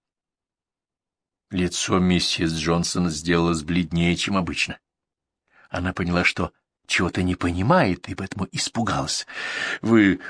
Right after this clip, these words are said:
уверены, мистер Ливингстон, что нашли правильные выражения для характеристики нашего губернатора?» Толстяк сиял,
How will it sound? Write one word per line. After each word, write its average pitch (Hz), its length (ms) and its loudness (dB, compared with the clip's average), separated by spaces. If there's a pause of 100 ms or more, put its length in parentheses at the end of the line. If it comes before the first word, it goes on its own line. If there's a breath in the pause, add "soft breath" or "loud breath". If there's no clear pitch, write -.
уверены, 113 760 6
мистер 233 400 4
Ливингстон, 240 720 4
что 156 300 4
нашли 139 400 4
правильные 101 640 4
выражения 92 540 4 (220 loud breath)
для 113 120 4
характеристики 101 800 2 (180 loud breath)
нашего 107 460 4 (180 loud breath)
губернатора?» 147 720 4 (760)
Толстяк 143 760 0
сиял, 98 640 2